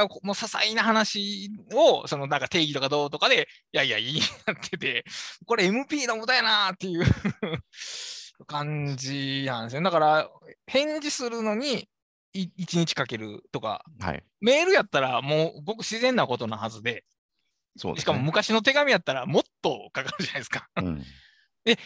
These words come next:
Speaker 1: やっぱその時間がもたらしたものっていうのはあったはずなんですよね。
Speaker 2: ありました。いや、
Speaker 1: うん、それ
Speaker 2: ありましたね。
Speaker 1: 非効率だったとしても、
Speaker 2: うん。
Speaker 1: だから、その、ゆ-、まずその、ゆ-、ゆっくり書こうと。文-、で、文章、文章で書こうっ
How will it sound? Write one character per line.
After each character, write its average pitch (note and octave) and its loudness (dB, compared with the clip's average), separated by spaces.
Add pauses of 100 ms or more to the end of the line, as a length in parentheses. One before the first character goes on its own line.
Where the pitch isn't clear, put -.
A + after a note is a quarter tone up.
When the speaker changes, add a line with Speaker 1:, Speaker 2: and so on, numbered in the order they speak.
Speaker 1:
や G#3+ 2
っ - -4
ぱ A#3 -2
そ D#4 2
の E4 4
時 C#4 -2
間 E4 2
が D#4 4
も F#3+ 4
た C4 4
ら D#4+ 2
し - -2
た G#3 2
も C3+ -2
の A2+ -6
っ - -18
て - -10
い - -8
う - -8
の A2 -6
は B2+ -2
あ - -2
っ - -4 (140)
た B3 -4
は C#4 -4
ず D#4 -6
な C#4 0
ん A2 -6
で F#2 -14
す - -16
よ - 0
ね。 - 0
Speaker 2:
あ - 2
り - -2
ま - -4
し - -12
た。 - -10
い - 2
や、 D#2 4
Speaker 1:
う - -2
ん、 - -6
そ - -2
れ F#3+ 4
Speaker 2:
あ - 0
り D3 -4
ま C#3+ -4
し - -8
た - -12
ね。 F2 -2
Speaker 1:
非 - -16
効 G#3 4
率 D3 -2
だ D3 4
っ C#3+ -2
た C#3 0
と C#3 -10
し - -8
て F#3+ 4
も、 B2 0 (140)
Speaker 2:
う A#2+ -16
ん。 - -14
Speaker 1:
だ D#3+ -2
か D#3+ -2
ら、 C#3+ 0 (680)
そ G3 -4
の、 F#3 0
ゆ-、 G#3+ 0 (260)
ま A3+ 2
ず F#3+ -2
そ E3 2
の、 D3 -2
ゆ-、 G3 -2 (120)
ゆ F#3+ -4
っ - -6 (160)
く C#4+ -2
り A#3+ 2
書 C3 -6
こ D#3+ 0
う - -6
と。 - -16
文-、 G3 -4
で、 A3+ 4
文 F#3+ 2
章、 C3 2
文 A#3+ -2
章 G#3+ 2
で D4 -2
書 - -8
こ A2+ -6
う - -
っ - -20